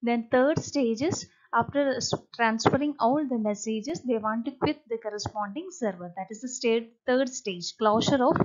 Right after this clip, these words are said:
connection. Then, uh, both the servers, sending server as well as receiving server, should interact with each other through commands and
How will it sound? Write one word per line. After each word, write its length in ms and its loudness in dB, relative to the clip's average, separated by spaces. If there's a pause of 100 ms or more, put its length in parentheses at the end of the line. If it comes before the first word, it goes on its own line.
(380)
connection. 480 -6 (1800)
Then, 300 6
uh, 240 -2
both 360 4
the 100 6
servers, 680 2
sending 440 2
server 500 2
as 200 0
well 180 2
as 200 0
receiving 480 2
server, 440 0 (100)
should 240 2
interact 600 2
with 120 4 (100)
each 320 -6
other 380 2
through 220 -2
commands 520 -2
and 260 -2